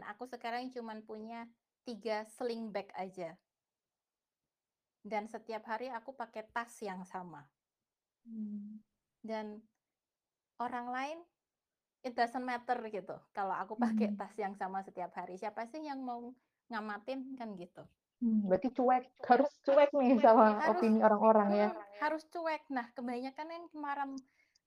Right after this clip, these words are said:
Speaker 1: eee, para mem kita ini kan gampang, gampang nggak cuek ya, gampang insecure gitu. Aku juga
Speaker 2: Betul.
Speaker 1: pernah sih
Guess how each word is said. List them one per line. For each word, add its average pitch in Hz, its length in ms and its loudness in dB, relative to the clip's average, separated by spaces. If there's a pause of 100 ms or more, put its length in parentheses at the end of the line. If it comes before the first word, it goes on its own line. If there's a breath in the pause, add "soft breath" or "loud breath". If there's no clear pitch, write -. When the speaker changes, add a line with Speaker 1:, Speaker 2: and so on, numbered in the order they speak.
Speaker 1:
eee, 254 260 -2
para 262 280 -4
mem 247 600 -8
kita 269 320 -6
ini 262 180 -10
kan 311 240 -8
gampang, 202 520 -10 (920)
gampang 220 400 -8
nggak 220 260 -4
cuek 226 280 -6
ya, 160 160 -6 (280)
gampang 202 480 -8
insecure 214 680 -4
gitu. - 160 -18 (120)
Aku 302 200 -14
juga 240 200 -4
Speaker 2:
Betul. 208 60 -14
Speaker 1:
pernah 240 300 -10
sih 180 160 -18